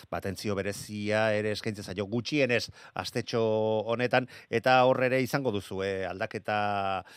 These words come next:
tensioa, eta txispa hartu beharra, ezta? Ze batelak ez du ikusteko askorik.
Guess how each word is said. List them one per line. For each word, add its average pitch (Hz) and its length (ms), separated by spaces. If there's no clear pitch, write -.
tensioa, 131 840
eta 131 280
txispa - 640
hartu 104 240
beharra, 110 320
ezta? 147 220
Ze - 180
batelak 120 420
ez 120 140
du 98 400
ikusteko 107 400
askorik. 127 400